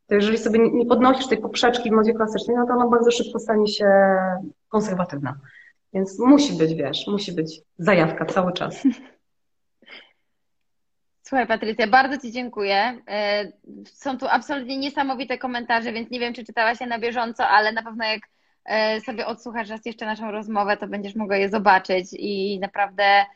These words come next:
Speaker 2: niesamowicie to, e, jest budujące też czytać, em, jak, e, wspaniale tutaj wszyscy o tobie mówią i myślę, że, e, naprawdę dla mnie, e, dla mnie jesteś niesamowitym przykładem tutaj inspiracji, jeżeli chodzi właśnie o wiarę też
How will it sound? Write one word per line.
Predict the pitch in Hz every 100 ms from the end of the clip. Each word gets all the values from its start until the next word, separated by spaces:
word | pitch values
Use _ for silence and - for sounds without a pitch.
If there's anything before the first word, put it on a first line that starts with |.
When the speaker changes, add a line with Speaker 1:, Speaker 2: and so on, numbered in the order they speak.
| _ _ _ -
Speaker 2:
niesamowicie | 233 254 254 226 - 233
to, | 233 220 220 208 165
e, | 214 214
jest | 226 220 _
budujące | 202 220 226 247 226 220
też | 220 220 -
czytać, | - 196 214 269 - -
em, | 196 196 196 196 196 196 196 196
jak, | 190 214 208 -
e, | 214 202 202
wspaniale | 190 - 226 220 208
tutaj | 208 - 214
wszyscy | - 226 -
o | -
tobie | 214 220
mówią | 220 196 208 247 269 _
i | - 214 208
myślę, | 208 220 226 202
że, | 214 208 208 - - -
e, | - 214 208 214
naprawdę | 220 247 214
dla | 214 233
mnie, | 247 233 220 208
e, | 220 214
dla | 202 233
mnie | 247
jesteś | 226 240 240
niesamowitym | 220 233 226 233
przykładem | 226 220 214 214 214 208
tutaj | - 208
inspiracji, | 214 - 220 208 208 220
jeżeli | 196 208
chodzi | 208 208 196
właśnie | 202 - 202
o | 196 196
wiarę | 185 202 202 202
też | 190 -